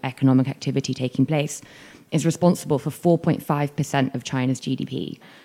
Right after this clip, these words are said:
uh, which is certainly not an insignificant amount. And yeah, we expect this sizable economic impact and an impact on business activity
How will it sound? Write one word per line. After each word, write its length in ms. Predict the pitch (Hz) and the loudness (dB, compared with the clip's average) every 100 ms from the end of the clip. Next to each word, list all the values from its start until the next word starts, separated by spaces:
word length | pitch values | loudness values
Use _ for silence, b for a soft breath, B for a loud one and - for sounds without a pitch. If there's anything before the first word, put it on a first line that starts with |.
| B | B
uh, 220 | - - - | -6 -4 -4
which 180 | - | -2
is 80 | 151 | -2
certainly 540 | - 147 139 143 131 127 | 0 -2 2 4 6 6
not 260 | 131 - | 4 4
an 120 | 147 | 0
insignificant 680 | 135 139 135 143 147 147 - | 2 2 0 0 0 0 0
amount. 380 | 131 131 135 - _ _ _ _ _ - - - | 2 2 -2 -8 _ _ _ _ _ -14 -12 2
And 360 | 175 165 165 | 4 8 8
yeah, 220 | 196 170 | 8 4
we 160 | 147 160 | 2 2
expect 500 | 156 - - 180 - | 2 -2 -2 -2 0
this 140 | 156 | -4
sizable 400 | - 151 151 143 | -2 -2 0 0
economic 520 | 143 135 143 139 135 143 | -2 2 4 4 4 2
impact 460 | 143 143 - - | 0 0 -8 -4
and 220 | 139 131 123 B B | 4 4 4 B B
an 100 | - | 6
impact 400 | 151 143 135 - | 8 8 2 -2
on 100 | 139 | 2
business 360 | 131 139 139 - | 4 4 0 -2
activity 580 | - - 151 147 131 131 | -4 0 0 2 2 2